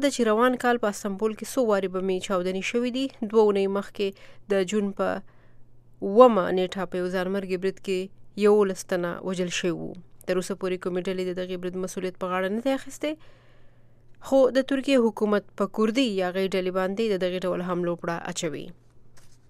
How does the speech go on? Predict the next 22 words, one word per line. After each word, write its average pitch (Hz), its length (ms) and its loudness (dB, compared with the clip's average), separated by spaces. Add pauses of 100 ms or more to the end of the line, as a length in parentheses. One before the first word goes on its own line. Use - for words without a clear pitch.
(1400)
د 254 100 12
اروپا 294 320 6
اتحاد 285 400 2
مشران 247 400 0
د 185 100 -2
برتانیې 190 480 0
نه 196 200 -2
د 175 120 -4
زر 196 160 0
وتلو 175 380 -6
غوښتنه 156 400 -6
کوي. - 240 -10 (160)
پرون 214 320 2
د 240 100 -2
سه 240 140 -4
شنبې 208 320 0
په 190 160 -2
ورځ 254 160 2 (260)
د 185 180 -2
برتانیې 190 480 -2 (1080)
د 214 140 10
اروپا 269 260 2